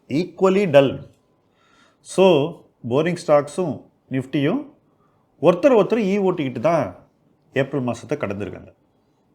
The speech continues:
சரி, ஏப்ரல் ஒண்ணாம் தேதி நீங்க ஒரு லட்ச ரூபாயை Nifty ஃபிஃப்டி டி ஆர் ஐல போட்டிருந்தாக்கா, அது மாத இறுதியில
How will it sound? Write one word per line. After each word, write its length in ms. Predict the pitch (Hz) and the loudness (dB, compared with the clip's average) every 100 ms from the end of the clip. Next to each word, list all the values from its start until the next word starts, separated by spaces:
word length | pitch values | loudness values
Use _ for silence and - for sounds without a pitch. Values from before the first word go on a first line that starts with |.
| _ | _
சரி, 280 | 147 101 - _ _ _ _ _ _ _ _ _ _ _ _ _ _ _ | -2 -2 -6 _ _ _ _ _ _ _ _ _ _ _ _ _ _ _
ஏப்ரல் 440 | 139 202 294 277 | 0 2 4 4
ஒண்ணாம் 300 | 202 190 277 | 4 4 4
தேதி 220 | 240 185 170 | 4 4 4
நீங்க 200 | 151 131 | 2 2
ஒரு 220 | 143 165 | 2 2
லட்ச 140 | 147 | 2
ரூபாயை 380 | 147 151 175 151 | 4 6 6 6
Nifty 440 | 120 139 - 220 170 | 2 -4 -4 -6 -6
ஃபிஃப்டி 260 | - 151 | -4 -4
டி 160 | 147 165 | 0 2
ஆர் 120 | 160 | 4
ஐல 200 | 131 117 | 4 0
போட்டிருந்தாக்கா, 760 | - 143 135 110 95 147 170 - - _ _ | -2 -4 -4 -4 -2 0 0 -2 -12 _ _
அது 500 | - 110 143 262 277 _ _ _ _ _ _ _ _ _ _ _ _ | -12 -6 -2 -2 -4 _ _ _ _ _ _ _ _ _ _ _ _
மாத 340 | - 131 208 220 | -4 0 0 0
இறுதியில 680 | 151 165 151 117 104 127 | 0 2 0 0 -2 -6